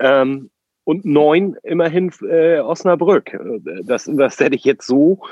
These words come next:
nach dem Ergebnis, äh, gar nicht erwartet. Also es ist ja eigentlich eine ganz lustige Statistik.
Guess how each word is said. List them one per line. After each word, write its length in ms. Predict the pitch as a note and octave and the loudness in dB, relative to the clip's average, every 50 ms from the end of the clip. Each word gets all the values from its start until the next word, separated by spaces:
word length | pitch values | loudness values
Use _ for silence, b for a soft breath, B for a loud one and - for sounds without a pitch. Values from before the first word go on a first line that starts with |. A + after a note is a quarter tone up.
| B B B B _ | B B B B _
nach 160 | - B2+ - | -6 -6 -2
dem 180 | - D#3 D3+ D3+ | 0 0 0 2
Ergebnis, 560 | C3 C#3 - - D#3 D#3 - D#3 D3+ - - - | 0 0 0 0 0 0 0 -2 -6 -6 -8 -10
äh, 340 | C3 - C#3 C#3+ B2+ A#2+ B2 B2 - | -8 -4 -2 0 0 0 -2 -6 -4
gar 160 | - C#3+ C#3 | -2 0 0
nicht 140 | C3 C3+ - | 0 0 0
erwartet. 580 | C#3+ B2+ A2+ - C#3 - - - - - - - | -2 -2 -2 -2 -6 -8 -8 -10 -12 -16 -14 -12
Also 220 | - F#2 G2+ G2 | -8 -6 -6 -6
es 100 | G2 - | -6 -8
ist 200 | G#2+ - - - | -10 -12 -8 -6
ja 140 | A2 A#2 A#2 | -4 -2 0
eigentlich 280 | - A#2+ C3 C3+ C3+ B2+ | 0 0 0 0 2 2
eine 80 | C3 | 2
ganz 220 | B2 B2 - _ - | 2 0 -2 _ -4
lustige 340 | C#3 - - - A#2 A#2 | -4 -4 -4 -2 -2 -2
Statistik. 680 | - - - A#2 - - - - - - - - - | -2 -2 -4 -4 -4 -4 -4 -4 -4 -8 -14 -16 -16